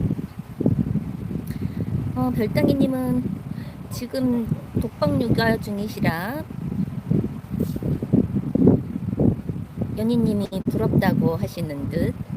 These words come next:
별땅이님은 지금 누구도 다 부러울 것 같아요.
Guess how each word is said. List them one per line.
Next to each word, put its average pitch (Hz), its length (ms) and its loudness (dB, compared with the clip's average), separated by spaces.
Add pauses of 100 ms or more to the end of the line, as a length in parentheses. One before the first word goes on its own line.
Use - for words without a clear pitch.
(1200)
별땅이님은 277 580 2
지금 220 200 0
누구도 226 280 -2
다 - 160 -4
부러울 262 260 4
것 208 120 0
같아요. 165 380 -4